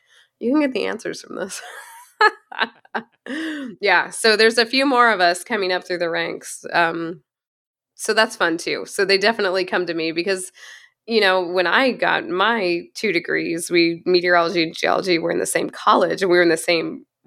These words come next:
building. So everyone was around each other all the time. But, like, when you went through, the weather center was a thing. And so you don't get to, to mix the two worlds as much anymore. So I think that's gotta be harder than when I did it.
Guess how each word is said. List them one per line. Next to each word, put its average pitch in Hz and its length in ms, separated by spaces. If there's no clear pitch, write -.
building. 180 600
So - 160
everyone 202 440
was 165 160
around 160 320
each - 160
other - 200
all - 120
the - 80
time. 185 480
But, - 80
like, - 180
when 170 140
you 349 180
went 180 240
through, 165 440
the 165 100
weather 214 260
center 165 320
was - 160
a - 60
thing. - 340
And 175 140
so 185 100
you 196 140
don't 208 340
get 202 280
to, 170 320
to 196 140
mix 180 400
the 170 100
two 175 280
worlds 170 440
as 139 140
much 151 320
anymore. - 580
So - 200
I 185 100
think - 200
that's 185 360
gotta 170 180
be 156 160
harder 151 420
than 76 200
when 65 100
I 67 140
did - 160
it. - 160